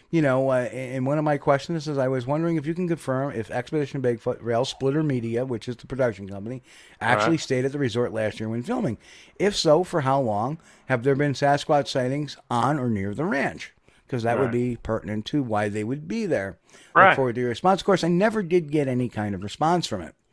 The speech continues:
Speaker 1: And I did, at some point, I believe I sent him a second one along, but I figured I'd send you the initial, uh,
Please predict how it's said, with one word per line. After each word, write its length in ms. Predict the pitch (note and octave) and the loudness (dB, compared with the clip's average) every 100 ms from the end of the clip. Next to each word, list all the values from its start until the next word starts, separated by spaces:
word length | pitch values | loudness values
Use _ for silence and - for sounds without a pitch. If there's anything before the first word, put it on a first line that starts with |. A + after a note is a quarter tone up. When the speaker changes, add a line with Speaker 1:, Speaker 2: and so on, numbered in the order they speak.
| _ - - | _ -20 -12
Speaker 1:
And 100 | A#2 | -8
I 80 | A#2 | -6
did, 320 | C#3+ C#3 - _ | -6 -8 -12 _
at 260 | G2 F2+ - | -12 -12 -10
some 160 | C#3+ E3+ | -6 -2
point, 180 | C#3+ | 0
I 40 | G#2+ | 0
believe 260 | F#2+ G#2+ | -2 -4
I 80 | F2 | -4
sent 240 | D#2+ A#2 F#2+ | -4 -4 -4
him 80 | |
a 40 | D#2+ | -6
second 340 | - G2 E2 | -6 -6 -8
one 100 | F#2 | -10
along, 260 | D#2 E2+ G2 | -8 -8 -6
but 100 | G2+ | -6
I 60 | G2 | -6
figured 340 | B2+ A2 G2+ | -6 -6 -6
I'd 220 | G#2+ F#2+ | -8 -8
send 240 | - C3+ B2+ | -6 -4 -2
you 200 | A#2+ A2 _ - - _ | -2 -4 _ -20 -20 _
the 120 | B2 A#2 | -4 -2
initial, 640 | B2 C3+ - A#2+ A2 G2+ _ _ _ _ _ | 0 -2 2 2 2 -2 _ _ _ _ _
uh, 540 | - G#2 G#2 F#2+ F#2 | -8 -2 -2 -2 -6